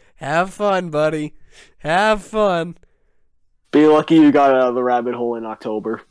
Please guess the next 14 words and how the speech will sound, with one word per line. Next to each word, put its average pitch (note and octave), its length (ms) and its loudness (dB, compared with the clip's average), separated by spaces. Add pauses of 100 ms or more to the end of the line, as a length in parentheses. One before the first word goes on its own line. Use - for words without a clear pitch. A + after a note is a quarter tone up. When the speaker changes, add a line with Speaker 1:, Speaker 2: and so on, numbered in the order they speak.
(160)
Speaker 2:
<laughs> - 80 -14 (520)
Speaker 1:
Bro, E3 320 0
you E3+ 180 -2
know G3+ 180 0
what B3 140 4
would A3+ 140 -4
be G#3 260 -6
insane, D3+ 800 -8
though? E3 420 -6
If D3+ 200 -12
your F3+ 160 -6
girlfriend E3+ 840 -6
just, D3+ 240 -14
like, C#3+ 320 -10